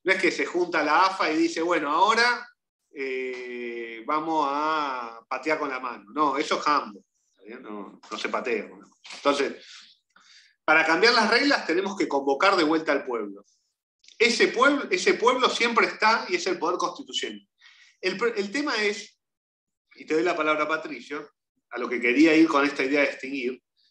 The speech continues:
es que el pueblo constituye, supongamos que fuera cierto, supongamos que todos nosotros discutimos y sancionamos el sistema de gobierno que consideremos. Hay, hay, hay, hay procesos nuevos, por ejemplo el, el, el de Islandia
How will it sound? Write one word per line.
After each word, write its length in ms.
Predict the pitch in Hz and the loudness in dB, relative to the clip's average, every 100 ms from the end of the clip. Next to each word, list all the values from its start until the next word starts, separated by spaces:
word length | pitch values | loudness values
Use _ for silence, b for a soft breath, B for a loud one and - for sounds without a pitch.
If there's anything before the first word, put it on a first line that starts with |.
| _ - | _ -4
es 160 | 196 | 0
que 320 | 190 190 190 - | 4 4 4 2
el 160 | 185 190 | 2 4
pueblo 280 | 269 277 | 4 4
constituye, 680 | 247 190 - 160 170 143 143 | 2 0 0 2 2 2 0
supongamos 440 | - - 262 302 - | 0 0 0 0 2
que 200 | 170 170 | 0 0
fuera 220 | - 185 | 0 2
cierto, 420 | - 156 123 110 | 2 0 -2 -4
supongamos 380 | 120 135 190 233 | -10 -4 -2 -2
que 100 | 156 | -2
todos 300 | 143 214 185 | 2 2 2
nosotros 580 | 156 - 202 202 190 165 | -2 -2 -2 0 -2 -4
discutimos 680 | - - - 185 214 214 165 | -8 -14 -10 -4 0 0 0
y 80 | 143 | 0
sancionamos 760 | 135 123 131 131 160 185 180 | 0 0 -2 0 0 0 -2
el 80 | 180 | -6
sistema 360 | - - 156 139 | -10 -4 0 2
de 80 | |
gobierno 480 | 123 123 151 170 156 | 2 2 2 2 0
que 160 | 147 151 | -2 -2
consideremos. 600 | 143 - 120 117 104 - _ _ _ B B B B B B B _ _ - | -2 -4 -4 -4 -6 -10 _ _ _ B B B B B B B _ _ 2
Hay, 160 | 269 269 | 4 4
hay, 280 | 240 262 247 208 | 2 2 2 2
hay, 320 | 240 240 - | 2 2 2
hay 240 | 214 214 | 2 2
procesos 800 | 214 180 - 214 214 180 - - _ _ | 2 2 4 4 4 2 -2 -12 _ _
nuevos, 720 | 139 208 226 180 175 190 - | 2 4 6 6 4 2 -4
por 140 | - 113 | -8 -6
ejemplo 260 | 170 156 | -4 -2
el, 320 | 135 123 123 - | -2 -2 -6 -10
el, 140 | 110 120 | -12 -10
el 580 | 117 127 _ _ - | -10 -12 _ _ -16
de 80 | 107 | -12
Islandia 760 | 107 139 170 165 151 147 151 | -6 0 0 2 0 0 -2